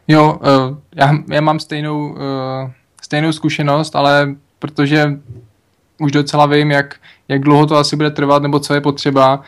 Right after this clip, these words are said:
k tomu, aby, mm, abych nějakým způsobem zviditelnil ten web v těch výsledcích vyhledávání, tak, eh, už dokážu docela dobře odhadnout, kdy, kdy se mi to vyplatí. A jak jsem říkal,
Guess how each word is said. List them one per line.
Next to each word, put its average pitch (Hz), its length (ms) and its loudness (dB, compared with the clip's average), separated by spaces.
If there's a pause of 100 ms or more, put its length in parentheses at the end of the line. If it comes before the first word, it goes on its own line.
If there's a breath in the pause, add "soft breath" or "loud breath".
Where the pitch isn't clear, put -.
(200 loud breath)
k - 60 -20
tomu, 143 280 0
aby, 139 460 2 (400 soft breath)
mm, 127 540 -6 (260)
abych 135 520 -4 (160)
nějakým 135 320 -2
způsobem 139 440 -4
zviditelnil 135 640 0
ten 135 220 -4
web 135 280 2 (320)
v - 60 -20
těch 135 140 -4
výsledcích 139 380 -2
vyhledávání, 131 680 2
tak, 135 280 -6
eh, 131 200 0
už 131 200 -6
dokážu 131 440 0
docela 131 280 -2
dobře 131 220 0
odhadnout, 131 500 0 (160)
kdy, 131 360 0
kdy 131 180 -4
se 135 140 -4
mi 131 100 0
to 139 120 2
vyplatí. 135 380 2
A - 20 6
jak 135 120 2
jsem 147 140 2
říkal, 139 340 2